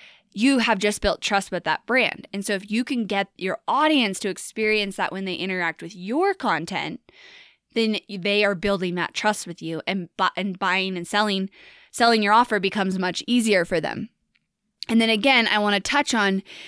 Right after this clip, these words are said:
you know, it's not about creating content. It's not about looking at it and saying, "Okay, I'm gonna share this half, but I'm gonna keep this other half secret and hold this back." It's about serving your audience in the best way possible, which comes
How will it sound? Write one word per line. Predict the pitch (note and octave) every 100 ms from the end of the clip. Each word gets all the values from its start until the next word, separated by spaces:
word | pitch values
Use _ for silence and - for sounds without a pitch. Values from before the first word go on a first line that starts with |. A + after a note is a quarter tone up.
| - _ _ _ -
you |
know, | A#3+ D4+ -
it's | A3+ G#3+
not | A3 A#3 B3+ -
about | A#3+ G3+ F#3+ F3+ G#3+ C#4
creating | - A3+ A3 B3+ C#4
content. | C#4+ C#4+ A#3+ G3+
It's | F#3 F#3+
not | G3 G3
about | A3 G3+
looking | G3+ G3 G#3
at | F#3 F3+
it |
and | F3
saying, | F#3 F#3 F3 D#3
"Okay, | G3+ G#3 - -
I'm | G3
gonna | G#3
share | F#3 - G3+ F#3 F3 - _ _ _
this | A#3+ B3
half, | G3 E3+ E3 - - -
but | G3
I'm | G3
gonna | G3 F#3+
keep | A3 F3+
this | G3+ F#3+ -
other | G#3 G3+
half | G3+ F3 F3
secret | - A#3 - F#3+ F3+ -
and | F#3+
hold | F#3 G3+ F3
this | E3 D#3+
back." | - E3 - - - - - - - -
It's | A#3
about | A#3+ A3+ -
serving | - A#3+ A#3 B3 B3+
your | B3 -
audience | G3 G3 F#3+ G3+
in | F#3+
the |
best | E3 F#3+ G3 -
way | G3
possible, | - F3 - F3
which | F3 F3+ -
comes | G3+ F#3 F#3